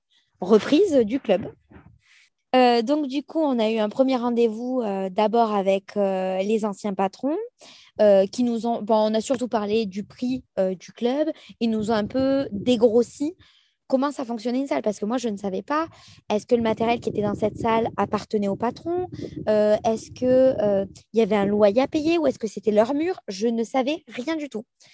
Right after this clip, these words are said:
Donc, j'ai eu les grosses lignes. Et de là, euh, j'ai monté un dossier. Donc, il a fallu, euh, que je m'entoure d'un comptable.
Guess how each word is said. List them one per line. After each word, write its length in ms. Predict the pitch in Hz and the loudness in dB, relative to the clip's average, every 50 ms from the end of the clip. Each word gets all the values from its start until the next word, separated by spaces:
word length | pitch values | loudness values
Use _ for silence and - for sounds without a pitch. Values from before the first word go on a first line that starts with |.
| - - - - - - _ _ - | -20 -20 -20 -20 -20 -20 _ _ -4
Donc, 320 | 214 269 349 392 - 302 | 0 0 0 2 2 2
j'ai 140 | 262 208 247 | 2 4 4
eu 80 | 262 302 | 2 4
les 140 | 294 277 233 | 2 2 0
grosses 400 | 208 - 220 269 277 - - - | 2 2 4 4 4 2 0 -6
lignes. 260 | 214 202 240 277 320 - _ _ _ _ _ _ _ _ _ _ _ _ _ _ - - - - - - - - - _ _ _ _ _ _ _ _ - | -4 -4 -4 -4 -6 -8 _ _ _ _ _ _ _ _ _ _ _ _ _ _ -20 -20 -20 -20 -20 -20 -20 -20 -20 _ _ _ _ _ _ _ _ 0
Et 100 | 247 262 | 0 0
de 180 | 214 208 240 | 2 4 4
là, 440 | 240 226 226 214 220 240 262 302 339 415 - | 6 6 6 4 4 4 2 2 0 0 -2
euh, 300 | 240 226 214 214 214 220 | 0 2 2 2 2 0
j'ai 160 | 202 226 240 | 0 -2 -2
monté 500 | 226 226 226 220 - - 262 262 277 285 - | -2 -2 -6 -8 -4 0 0 2 2 0 -2
un 260 | 226 214 196 196 196 190 | -2 -2 -2 -2 -2 -2
dossier. 480 | 180 208 202 180 - - - 277 311 | -2 -2 -2 -2 -4 -4 -4 -4 -2
Donc, 260 | 277 269 226 208 - | -2 -4 -8 -6 -4
il 60 | 226 202 | -4 -4
a 60 | 196 | -4
fallu, 440 | - 208 202 202 208 220 226 233 226 - | -4 -6 -6 -6 -6 -6 -6 -6 -4 -4
euh, 160 | 208 196 196 | -4 -4 -4
que 120 | - 208 | -4 -8
je 80 | 196 196 | -8 -6
m'entoure 400 | 196 190 196 - - 233 226 208 | -6 -8 -8 -8 -10 -8 -6 -4
d'un 520 | 196 190 185 180 175 175 175 175 196 214 208 _ | -2 -2 -2 -2 -6 -8 -10 -12 -14 -16 -16 _
comptable. 460 | - 202 202 190 - 196 - 247 381 | -8 -8 -8 -4 -2 -4 -4 -4 -6